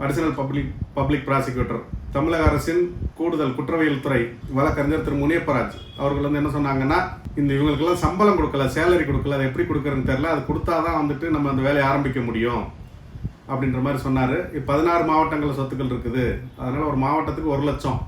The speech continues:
அதனால மினிமம் ஒரு பதினாறு லட்சம் வந்து அவங்களுக்கு கொடுக்கணும்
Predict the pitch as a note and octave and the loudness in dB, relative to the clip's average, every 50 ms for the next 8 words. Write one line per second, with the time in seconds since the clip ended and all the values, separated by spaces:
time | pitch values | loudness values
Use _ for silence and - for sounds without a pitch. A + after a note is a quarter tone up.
0 | - - A#2+ B2+ C#3 C#3 C3+ C#3 D3+ D#3 D#3 D3+ C#3+ C3 B2+ C3+ B2+ C#3+ D3 D3 | -8 -8 -6 -4 -2 -2 0 0 0 0 0 0 -2 -2 0 0 0 2 2 2
1 | B2+ C3 C#3 C3+ C3 D#3 D3 C#3 C3+ C3 C3 - - - - - - C#3+ D3+ D3+ | 0 0 0 -2 -2 -2 -2 0 0 2 0 0 -2 -4 -6 -6 -2 0 2 2
2 | D3+ D3 - - D3+ - - D#3+ D3+ C3+ C3 A#2+ G#2+ G#2 | 2 2 0 0 -2 0 0 2 2 2 2 2 0 -2